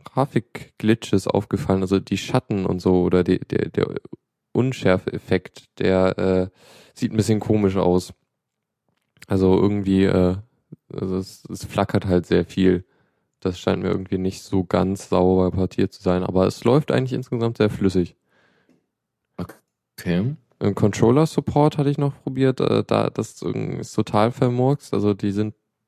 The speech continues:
Speaker 1: also mit dem Xbox-Controller hatte ich da Probleme, also der ist irgendwie, äh,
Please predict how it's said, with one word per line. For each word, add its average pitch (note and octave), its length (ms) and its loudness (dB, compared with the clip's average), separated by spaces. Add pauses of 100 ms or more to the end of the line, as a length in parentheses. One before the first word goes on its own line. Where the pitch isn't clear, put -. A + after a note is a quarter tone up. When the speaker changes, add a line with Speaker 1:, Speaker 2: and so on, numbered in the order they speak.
(260)
Speaker 1:
also - 180 -10
mit F#2+ 240 0
dem - 140 -2
Xbox-Controller G#2+ 1000 0
hatte A2 220 -6
ich G#2 60 -6
da A2 120 0
Probleme, G#2 600 0
also G2 180 -2
der F#2 220 0
ist - 240 -6 (600)
irgendwie, G2 280 0
äh, - 420 -8